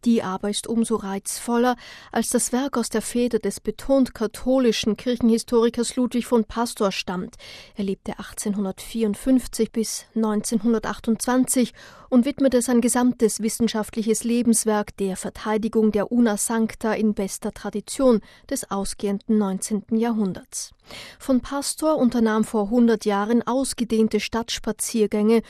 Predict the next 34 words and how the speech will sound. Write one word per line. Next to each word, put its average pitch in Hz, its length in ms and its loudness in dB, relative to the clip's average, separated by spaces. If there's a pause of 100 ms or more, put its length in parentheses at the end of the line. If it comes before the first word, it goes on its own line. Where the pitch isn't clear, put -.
(260)
durch - 160 -4
ein 220 140 0
rasant 220 580 0
sich - 300 -6
wandelndes 196 580 -2
Rom. 190 260 -6 (460)
Denn 233 140 4
mit 233 140 2
dem 226 120 4
Ende 269 300 2
des 214 180 0
Kirchenstaates 226 800 -2
achtzehnhundertsiebzig - 1000 -2
hörte 208 260 -2
Rom 202 240 -2
auf, 233 380 0 (340)
bloß 269 180 2
das - 240 -2
Rom 247 140 4
der 240 120 0
Päpste 277 500 -6
zu - 120 -4
sein, 202 320 -4 (240)
das - 180 -8
es 208 160 -4
rund 220 360 2
eineinhalb 220 560 0
Jahrtausende 214 580 -2
gewesen 233 500 0
war, 185 200 -6 (320)
und 226 140 4
wurde 214 440 0
Hauptstadt - 560 -6
Italiens. - 840 -10